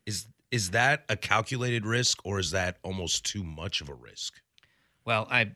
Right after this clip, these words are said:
Speaker 2: I think a lot of that has to do with where they're located, when their brewery came online.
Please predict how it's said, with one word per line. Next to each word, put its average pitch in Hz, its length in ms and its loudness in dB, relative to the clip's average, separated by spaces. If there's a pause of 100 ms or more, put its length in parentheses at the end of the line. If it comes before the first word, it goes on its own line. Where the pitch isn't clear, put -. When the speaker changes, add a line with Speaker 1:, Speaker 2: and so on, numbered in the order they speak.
(120)
Speaker 2:
I 120 120 4
think 117 200 2
a 98 60 -2
lot 104 200 2
of 101 60 0
that 101 160 -2
has 104 260 -2
to 107 100 -6
do 101 220 0
with 101 360 -2 (840)
where 117 380 4
they're 120 180 4
located, 113 720 2 (180)
when 120 460 0
their 117 120 2
brewery 113 380 0
came 110 240 -2
online. 107 640 -2